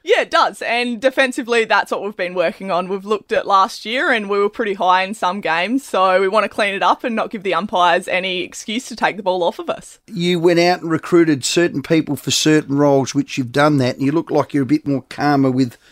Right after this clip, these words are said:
Speaker 2: ball in hand now as a team.
Speaker 1: Yeah, definitely. That's been a massive focus, focus of us in the off-season. We've said about e-, everyone going out and playing their role no matter what you do. And we've got the depth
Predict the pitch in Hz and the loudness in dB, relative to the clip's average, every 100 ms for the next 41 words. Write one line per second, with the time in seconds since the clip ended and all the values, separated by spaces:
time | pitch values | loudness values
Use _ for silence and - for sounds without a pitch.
0 | - _ _ - 165 160 147 120 147 160 | -20 _ _ 2 6 6 4 2 0 0
1 | 160 165 170 156 147 170 208 233 - - | 0 0 0 -2 -2 0 0 -2 -10 -20
2 | _ 339 427 262 302 359 233 220 254 - | _ 0 2 2 0 -2 -2 0 0 0
3 | 294 277 233 254 226 208 196 220 202 185 | 0 0 0 -2 -6 -2 -2 -4 -12 -14
4 | - _ 254 254 247 226 196 170 - 208 | -18 _ 2 2 0 -2 0 -2 -4 -6
5 | 196 147 180 - 190 220 294 330 208 196 | 0 2 0 0 -2 0 0 0 0 0
6 | - 185 190 175 170 185 214 - 208 196 | 0 0 2 2 2 0 -2 -2 0 0
7 | 185 180 180 185 156 160 196 180 170 185 | -2 0 -2 0 0 0 0 0 0 0
8 | 175 165 156 185 190 170 170 175 156 180 | -2 2 4 4 2 0 0 -2 -4 -6
9 | 151 175 240 247 233 - 269 233 220 214 | -6 -6 -6 -6 -4 0 0 0 -2 -2
10 | - - | -4 -12